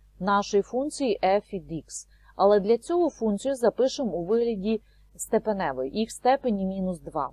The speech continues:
Застосовуючи формулу первісна степеневої функції, знайдемо відповідний вираз. F велике від х дорівнює мінус одиниця, що ділиться на х, плюс це. Підставляючи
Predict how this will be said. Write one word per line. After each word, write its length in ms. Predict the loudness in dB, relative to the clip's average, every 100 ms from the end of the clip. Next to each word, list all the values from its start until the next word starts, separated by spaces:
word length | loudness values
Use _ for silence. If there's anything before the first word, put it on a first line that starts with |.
| _ -18
Застосовуючи 800 | -18 -14 -14 -2 0 0 -2 -8
формулу 640 | 2 4 4 2 4 4 2 -18 -20 _
первісна 680 | 4 6 4 -2 -6 -2 -2
степеневої 600 | 0 -2 0 0 0 0
функції, 400 | -4 -10 -4 -4
знайдемо 540 | 0 -2 0 -2 0
відповідний 600 | -2 -2 -2 -2 0 0
вираз. 440 | 2 2 2 -2 -2
F 100 | -2 2
велике 380 | 2 2 0 -4
від 300 | -2 0 0
х 60 |
дорівнює 680 | 0 0 0 -4 -6 -6 -6 -8 _ _ _ _ _ _ _ _ _ _ _
мінус 360 | 0 2 2 0
одиниця, 480 | 2 4 2 -2 -4
що 180 | -6 -4
ділиться 380 | -2 -2 -2
на 100 | -4
х, 240 | -2 -4 -8
плюс 220 | -2 -2 -2
це. 280 | -4 -4 -4 _ _ _ _ _ -20 _ -8
Підставляючи 800 | -8 2 2 4 4 4 2 -2